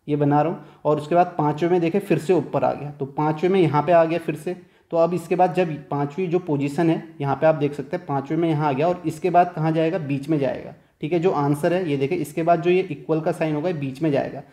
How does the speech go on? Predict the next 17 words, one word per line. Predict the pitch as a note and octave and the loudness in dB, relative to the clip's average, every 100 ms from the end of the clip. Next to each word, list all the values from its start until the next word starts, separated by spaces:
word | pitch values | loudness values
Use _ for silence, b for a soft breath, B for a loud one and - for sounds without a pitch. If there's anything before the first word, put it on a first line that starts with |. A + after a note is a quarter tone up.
| b - | b -4
तो | |
यहाँ | D3+ D3 D3 | 2 4 4
से | D3 | 2
रिपीट | D#3 C#3+ E3 E3+ | 0 0 0 0
कैसे | F3+ E3+ F3 | 0 0 0
हुआ | F3 F#3+ | 0 0
आप | D#3 C#3+ C#3 | 0 0 0
देख | D#3+ | -4
सकते | D#3+ D#3+ F#3 | -4 -8 -8
हैं, | G3 B B - | -10 B B -4
सबसे | D3 - F3 | -4 0 2
पहले | E3+ F3 | 2 2
फर्स्ट | F3+ D3+ C#3+ - | 2 0 0 -2
में | E3 | 0
यहाँ | D#3+ C#3+ | 2 2
पे | C3 E3 | 0 -2
था, | F3 | -4